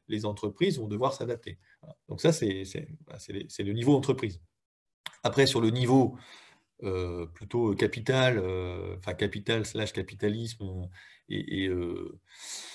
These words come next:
et la question de la finance verte, par exemple. Hein, on entend souvent un peu ces, ces trucs lancinants. D'ailleurs, c'était Macron qui les avait convoqués au One Planet Summit en disant, « C'est super, euh, voilà, vous allez sauver la planète parce que maintenant, vous allez flécher vos, euh,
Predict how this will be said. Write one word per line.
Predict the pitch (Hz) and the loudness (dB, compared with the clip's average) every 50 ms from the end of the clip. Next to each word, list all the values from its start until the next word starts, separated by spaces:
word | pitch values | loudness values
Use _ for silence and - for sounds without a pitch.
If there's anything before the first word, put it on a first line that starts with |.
| - - - - - _ _ _ _ _ _ _ _ _ _ _ _ _ _ _ _ _ - | -18 -20 -20 -20 -20 _ _ _ _ _ _ _ _ _ _ _ _ _ _ _ _ _ -8
et | - 101 101 95 95 92 90 | -4 0 0 2 2 0 0
la | 95 95 | -2 -2
question | 95 - 98 - 113 | -2 -2 -2 -2 -2
de | 110 104 | 0 0
la | 95 | 0
finance | - - 135 139 147 151 143 | 2 2 4 6 6 8 8
verte, | 151 175 175 - - | 8 8 8 6 4
par | - 107 | 4 2
exemple. | 104 107 104 92 80 98 | 2 2 0 0 -2 -2
Hein, | 95 | -2
on | 101 101 | 0 -2
entend | 98 - 117 110 | -2 0 -2 -2
souvent | - - 127 120 135 139 135 | 0 0 2 4 4 6 6
un | 123 | 4
peu | 110 127 127 | 4 4 2
ces, | - - - 110 | 2 2 0 -2
ces | 101 - 101 | -2 -2 -4
trucs | - - 110 - | -4 -4 -2 -2
lancinants. | 123 117 110 135 143 131 | -2 -2 0 0 0 2
D'ailleurs, | 110 101 95 95 87 | 2 0 0 -2 -4
c'était | - - 90 - 101 | -6 -8 -8 -4 -2
Macron | 104 107 107 - 123 123 117 | -2 -2 -2 -2 -4 -4 -4
qui | 117 - | -6 -6
les | 92 87 90 | -6 -6 -4
avait | 92 90 90 | -4 -4 -4
convoqués | 92 - 95 92 95 90 90 - 107 104 | -4 -4 -4 -4 -4 -4 -2 0 0 2
au | 101 92 95 | 2 0 -2
One | 95 90 | -4 -4
Planet | 92 98 95 98 95 92 | -4 -4 -4 -4 -4 -6
Summit | - - 98 104 117 127 123 120 | -6 -6 -4 -4 -2 -2 -4 -4
en | 104 92 | -6 -8
disant, « | 90 90 95 107 110 104 | -8 -6 -6 -6 -6 -6
C'est | - - | -6 -8
super, | 85 - 98 95 - 113 117 120 120 117 101 | -10 -10 -8 -2 0 2 2 4 2 2 0
euh, | 92 87 87 85 | -2 -2 -4 -4
voilà, | 87 90 95 101 107 110 107 | -4 -2 0 0 0 0 0
vous | 95 87 92 92 | -2 -2 -4 -4
allez | 92 95 | -2 -2
sauver | 92 - 92 98 | -4 -2 -2 0
la | 95 95 | 0 0
planète | - - 104 104 113 110 | 0 0 0 0 0 -2
parce | - - - | -4 -6 -8
que | - 101 | -6 -6
maintenant, | 98 98 107 107 | -4 -4 -2 -4
vous | 101 92 | -4 -4
allez | 92 87 87 | -4 -4 -4
flécher | 82 - - 95 - - 113 107 | -4 -4 -4 -4 -2 0 0 0
vos, | 95 90 87 85 85 85 85 | 0 0 -2 0 0 0 0
euh, | 85 82 82 82 82 82 82 80 78 - | -2 -2 -2 -4 -6 -6 -8 -8 -10 -14